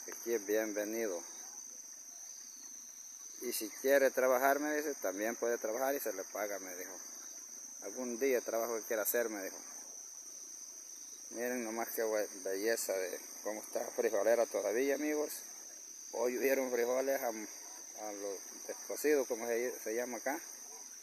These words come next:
Hoy hubieron frijoles por todos lados. Y miren cómo ha llenado el río de, de, en agua clara ha llenado el río, miren. Ahí viene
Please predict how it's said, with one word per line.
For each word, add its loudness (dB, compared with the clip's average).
Hoy -2
hubieron 4
frijoles 4
por -2
todos 4
lados. 4
Y -2
miren 4
cómo 2
ha 10
llenado 6
el 4
río 6
de, 6
de, 0
en -2
agua 4
clara 4
ha 6
llenado 4
el 4
río, 2
miren. 0
Ahí -2
viene 0